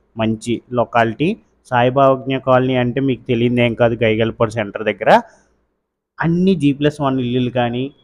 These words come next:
అన్ని, ఆ, ఇండివిడ్యువల్ బిల్డింగ్స్ అన్నీ, రిటైర్డ్ ఎంప్లాయీస్, ఇలాంటి పెద్ద పెద్ద ఎంప్లాయీస్ అందరూ ఈ ఏరియాలోనే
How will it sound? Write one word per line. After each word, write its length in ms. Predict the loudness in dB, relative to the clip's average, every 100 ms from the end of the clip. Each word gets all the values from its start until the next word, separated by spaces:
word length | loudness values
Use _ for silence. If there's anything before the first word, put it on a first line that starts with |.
| -10
అన్ని, 440 | -4 0 0 -2 -4 _ _ _ _ _ -8
ఆ, 100 | -4 -2 -4 -6 _ _ _ _ _ _ -4
ఇండివిడ్యువల్ 500 | -2 0 2 4 4
బిల్డింగ్స్ 420 | 2 2 0 0
అన్నీ, 260 | -2 0 0 -4 _ _ -4
రిటైర్డ్ 320 | 2 4 4
ఎంప్లాయీస్, 460 | 2 0 -2 -2 -6 -6 -10 _ -2
ఇలాంటి 220 | -2 0
పెద్ద 300 | 0 0 0
పెద్ద 140 | 2
ఎంప్లాయీస్ 440 | 2 2 4 4 2
అందరూ 360 | -2 0 0 0 -2 -8 _ _ _
ఈ 100 | -4 0
ఏరియాలోనే 500 | 2 2 2 2 2